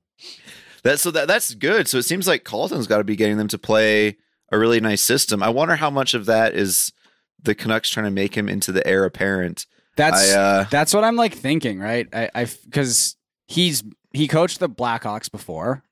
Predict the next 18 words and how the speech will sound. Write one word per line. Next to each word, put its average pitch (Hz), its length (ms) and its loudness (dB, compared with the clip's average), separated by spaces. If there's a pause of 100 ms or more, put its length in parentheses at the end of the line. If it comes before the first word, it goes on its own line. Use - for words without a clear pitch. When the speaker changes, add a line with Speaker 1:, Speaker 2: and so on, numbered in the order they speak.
(200)
Speaker 2:
and 110 160 -2
I - 20 6
Speaker 1:
Yeah, 117 300 4
Speaker 2:
think - 160 -2
was 123 140 2
Speaker 1:
and 131 80 2
he 127 60 4
Speaker 2:
not 123 60 4
Speaker 1:
was 147 100 0
their 147 220 2
c-, - 120 -10
he 143 160 0
was 160 140 2
their 151 160 4
coach 135 440 -2
through 117 640 2
the, 101 340 2
uh, 90 440 2